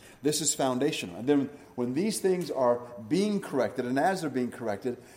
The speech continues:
then what we do to deal with some of the specific issues you have going on, the treatments would be that much more effective. And often that is the case. Even individuals who have to get something, nowadays it's a simple thing, uh, having a knee replacement.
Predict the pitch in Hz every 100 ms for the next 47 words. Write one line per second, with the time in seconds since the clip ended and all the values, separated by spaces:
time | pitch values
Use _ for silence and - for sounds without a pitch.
0 | - 147 170 170 170 151 156 175 147 110
1 | 143 180 170 147 147 131 160 147 131 -
2 | - 214 196 139 131 110 127 120 117 117
3 | 113 110 110 110 - - - _ _ -
4 | 120 - 190 175 143 131 135 151 151 -
5 | 135 131 110 - 107 - - - - _
6 | _ _ - _ _ _ _ - 110 113
7 | 127 123 123 127 139 185 - 101 - -
8 | _ _ _ _ _ _ - - 185 196
9 | 190 165 170 165 135 143 147 156 147 147
10 | 156 143 139 131 - - - - - 101
11 | 107 120 147 147 170 131 113 113 113 120
12 | 113 165 143 117 - 98 98 123 - -
13 | - 120 117 117 113 127 143 143 120 127
14 | 170 156 117 120 98 - 85